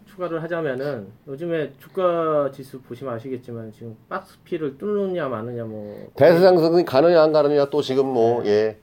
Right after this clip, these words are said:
Speaker 1: 그런데 그러면은 만약에 주가, 뭐, 최근에 좀 흐름이 좋아졌어요. 증권주 전체적으로. 엔에이치 투자증권이랄지 미래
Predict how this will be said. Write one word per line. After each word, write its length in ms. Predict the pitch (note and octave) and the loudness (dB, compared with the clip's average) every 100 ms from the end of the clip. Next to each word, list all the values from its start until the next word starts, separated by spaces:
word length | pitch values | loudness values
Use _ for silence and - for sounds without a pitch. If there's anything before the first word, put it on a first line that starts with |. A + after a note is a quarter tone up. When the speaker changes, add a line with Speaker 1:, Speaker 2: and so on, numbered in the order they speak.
| _ _ _ _ | _ _ _ _
Speaker 1:
그런데 580 | D#3 D#3+ D#3 D#3+ D#3 D3 - | -12 -10 -4 -4 -4 -8 -8
그러면은 500 | F#3+ F#3+ F3+ F3+ E3 | -6 -4 -6 -6 -6
만약에 460 | B2+ C#3+ C#3+ C3+ | -6 -6 -8 -12
주가, 280 | - C#3+ E3 - | -16 -14 -14 -14
뭐, 280 | D3 C#3+ C3+ - | -16 -12 -12 -14
최근에 360 | - A3+ G#3+ | -12 -8 -8
좀 360 | G3+ F#3 D#3+ C3 | -6 -8 -8 -10
흐름이 280 | D3+ A3+ G3+ | -10 -8 -8
좋아졌어요. 720 | - C#3+ C3 A2+ - B2 A2+ A2+ | -10 -10 -12 -14 -14 -12 -12 -14
증권주 500 | C3 A#2+ B2+ A2+ A2 | -18 -16 -16 -16 -20
전체적으로. 960 | A2+ A2+ C3+ A2+ G#2+ G#2 G#2 C#3+ A2+ G2+ _ _ _ _ | -20 -18 -16 -16 -18 -20 -18 -16 -16 -20 _ _ _ _
엔에이치 400 | B2+ C#3 C#3 _ | -16 -16 -18 _
투자증권이랄지 1000 | _ D3 C3 B2 A#2+ A2+ G#2+ _ D3 E3 | _ -14 -12 -14 -14 -16 -18 _ -20 -18
미래 320 | B2+ B2 B2 | -16 -14 -12